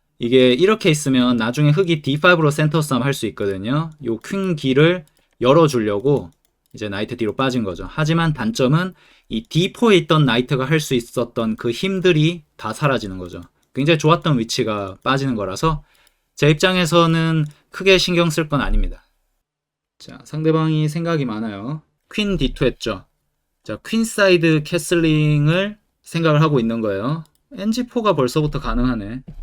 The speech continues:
엔지 포를 해버릴까? 아... 아니면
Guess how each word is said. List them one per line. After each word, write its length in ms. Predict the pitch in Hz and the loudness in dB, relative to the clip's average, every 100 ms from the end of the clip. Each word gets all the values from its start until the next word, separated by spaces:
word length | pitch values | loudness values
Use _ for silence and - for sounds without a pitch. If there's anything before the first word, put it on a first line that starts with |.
| - | -12
엔지 400 | 131 156 202 226 | -8 -8 -6 -8
포를 420 | - 202 190 160 | -8 -2 0 2
해버릴까? 520 | 165 165 127 143 165 - _ _ _ _ _ _ _ _ _ _ _ _ _ _ _ _ _ _ _ _ _ | 2 0 -2 -4 -6 -10 _ _ _ _ _ _ _ _ _ _ _ _ _ _ _ _ _ _ _ _ _
아... 580 | 135 131 123 117 117 104 _ _ _ _ _ _ _ _ _ _ _ _ _ _ | -12 -8 -8 -10 -12 -16 _ _ _ _ _ _ _ _ _ _ _ _ _ _
아니면 560 | 123 135 151 185 196 | -4 0 2 0 -2